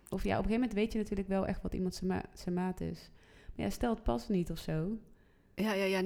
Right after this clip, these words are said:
Speaker 2: bijvoorbeeld als ik met, met Leo bijvoorbeeld, die weet echt heel prec-, die weet gewoon exact wat hij wilt, weet je wel?
Speaker 1: Ja.
Speaker 2: Dat maakt mijn leven ook wat makkelijker.
Speaker 1: Ja.
Speaker 2: <laughs> Dus die zegt van, "Ja, Inga, weet je, van dit wat tof of dat tof." Ja, dan, en dan ga ik gewoon in die richting shoppen.
Speaker 1: Ja.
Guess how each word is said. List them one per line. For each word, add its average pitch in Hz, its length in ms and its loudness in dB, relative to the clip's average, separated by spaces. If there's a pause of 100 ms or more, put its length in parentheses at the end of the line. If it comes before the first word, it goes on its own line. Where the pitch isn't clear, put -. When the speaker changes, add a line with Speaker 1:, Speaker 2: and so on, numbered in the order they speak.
(100)
Speaker 2:
bijvoorbeeld 196 420 2
als 185 140 -2
ik 196 100 -4
met, 185 440 2
met 160 160 0
Leo 180 300 8
bijvoorbeeld, 160 300 2
die 170 100 4
weet 160 200 0
echt - 240 -8
heel 165 440 0 (100)
prec-, - 300 -6
die 160 120 -6
weet 160 160 -4
gewoon 151 160 -6
exact - 320 -6
wat 156 120 -6
hij 180 100 2
wilt, 175 300 6
weet - 180 0
je 180 80 -2
wel? 254 280 2
Speaker 1:
Ja. 180 120 2
Speaker 2:
Dat - 340 -4
maakt 165 200 0
mijn 170 120 4
leven 165 180 2
ook 160 80 -6
wat 147 120 -2
makkelijker. 165 560 -4 (460)
Speaker 1:
Ja. 170 200 6 (260)
Speaker 2:
<laughs> - 200 -6
Dus 180 120 6
die 180 100 4
zegt 175 120 2
van, 170 100 -2
"Ja, - 160 -2
Inga, 202 300 0
weet 190 120 0
je, 196 80 -2
van 190 120 2
dit 196 120 0
wat 202 140 -4
tof 165 140 -2
of 165 60 -2
dat 180 220 -2
tof." 156 120 -6
Ja, 185 140 2
dan, 151 160 0
en 160 80 0
dan 170 100 2
ga 165 120 -2
ik 165 80 -2
gewoon 175 180 -4
in 170 80 2
die 180 140 2
richting 170 340 -4
shoppen. 185 400 0 (180)
Speaker 1:
Ja. 180 360 4